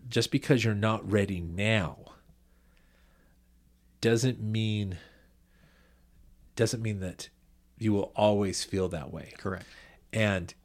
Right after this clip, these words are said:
Speaker 1: you don't have to do, you don't have to put yourself out there like that.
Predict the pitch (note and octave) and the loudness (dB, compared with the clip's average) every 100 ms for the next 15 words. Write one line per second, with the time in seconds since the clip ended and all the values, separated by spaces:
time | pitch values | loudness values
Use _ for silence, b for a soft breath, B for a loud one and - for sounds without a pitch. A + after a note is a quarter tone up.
0 | _ _ _ - A2 C3 B2 - - - | _ _ _ -4 0 4 2 0 -6 -2
1 | C#3 C#3+ - G2 F2+ F#2 - - - A2 | 0 0 -4 -6 -4 -4 -6 -12 -4 -4
2 | - - - A#2 G#2+ - G2 F2 - - | -4 -8 -4 -4 -4 -4 -4 -2 -6 -16
3 | - - A2 G#2 - F#2 - G2 F#2 F#2 | -12 -4 -2 -2 -4 -4 -4 -4 -2 -2
4 | E2+ G2 G2 F#2+ E2 | -4 -6 -6 -8 -8